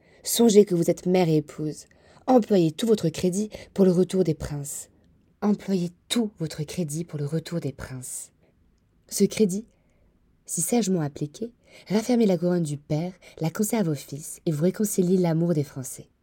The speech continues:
Cette digne négociation est le vrai devoir d'une reine. L'intrigue. L'intrigue, la cabale, les projets sanguinaires précipiteront votre chute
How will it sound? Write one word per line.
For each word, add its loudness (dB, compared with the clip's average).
Cette -2
digne 4
négociation 2
est 0
le 6
vrai 4
devoir 0
d'une -6
reine. -10
L'intrigue. -2
L'intrigue, 4
la 4
cabale, 0
les 4
projets 2
sanguinaires 2
précipiteront 0
votre -2
chute -2